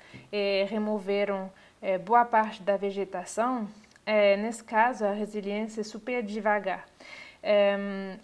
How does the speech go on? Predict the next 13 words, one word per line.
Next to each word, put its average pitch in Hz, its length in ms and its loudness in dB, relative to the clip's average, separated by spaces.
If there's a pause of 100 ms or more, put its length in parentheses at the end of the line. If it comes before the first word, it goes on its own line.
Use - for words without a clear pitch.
uma 240 220 -2
das 226 180 0
explicações 220 720 -4
é - 20 -2
que 214 100 -16
talvez 214 580 0 (300)
não 226 220 -6
tem, 214 520 -4 (380)
em, 180 840 -8
chuva 220 340 -6
de 196 80 -10
semente, 208 640 -6 (340)
a, 185 480 -4